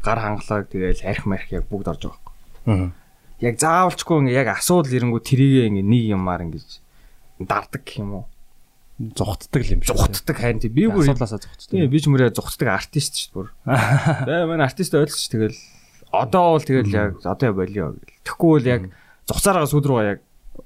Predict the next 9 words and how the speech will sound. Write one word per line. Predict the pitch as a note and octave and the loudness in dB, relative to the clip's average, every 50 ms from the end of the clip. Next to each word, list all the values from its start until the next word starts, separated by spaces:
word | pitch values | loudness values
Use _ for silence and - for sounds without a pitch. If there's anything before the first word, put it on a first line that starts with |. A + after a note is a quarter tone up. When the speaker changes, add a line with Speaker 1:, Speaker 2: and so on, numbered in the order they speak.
| - - - - _ - - | -18 -20 -20 -20 _ -6 -4
Speaker 1:
яг | G2 G2 | -2 0
юу | G2+ G#2+ A#2+ B2 - | 2 2 2 2 2
юм | C#3 A#2 G#2+ | 0 0 0
дээ. | G2 G2 F2+ - - _ _ _ _ _ _ _ _ _ - | -2 -4 -8 -10 -12 _ _ _ _ _ _ _ _ _ -6
Зүхтах | - - - - - - - B2+ G#2 - | -4 -2 -2 -2 0 -2 -2 -4 -4 -8
орон | - - G#2 B2 C#3+ B2 | -4 -2 0 0 2 2
зайгүй | C3+ B2+ C3 B2 A#2 G2+ | 2 2 2 2 0 -2
болсон. | - - B2 A#2 | -4 -4 -4 -2
Speaker 2:
Мгм. | G#2+ G#2 F#2 F#2+ F#2 | -2 -2 -4 -6 -8